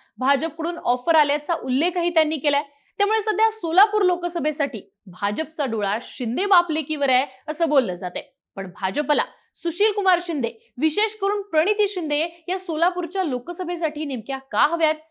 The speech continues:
सोलापूरमध्ये नक्की काय घडतंय, पाहूयात या व्हिडिओच्या माध्यमातनं. नमस्कार, मी आरती आणि तुम्ही पाहताय बोल भिडू. सगळ्यात पहिल्यांदा सोलापूरची दोन हजार एकोणीस ची स्थिती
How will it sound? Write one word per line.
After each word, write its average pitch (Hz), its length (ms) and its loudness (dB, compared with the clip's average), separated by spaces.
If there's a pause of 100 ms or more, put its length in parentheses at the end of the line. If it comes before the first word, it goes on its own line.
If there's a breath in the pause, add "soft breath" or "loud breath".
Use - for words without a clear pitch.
सोलापूरमध्ये 240 720 -4
नक्की 220 280 -10
काय 214 320 0
घडतंय, 285 380 0 (240)
पाहूयात 233 440 2
या 220 80 -4
व्हिडिओच्या 214 460 -4
माध्यमातनं. 180 520 -12 (280)
नमस्कार, 294 380 0
मी 285 120 -2
आरती 277 540 -4
आणि 208 120 -8
तुम्ही 214 320 -4
पाहताय 262 420 -2 (200)
बोल 208 240 -4
भिडू. 185 220 -12 (320)
सगळ्यात 381 420 6
पहिल्यांदा 381 400 2
सोलापूरची 320 580 0
दोन 254 240 -2
हजार 262 220 0
एकोणीस 330 440 -4
ची 359 100 -2
स्थिती 302 440 -6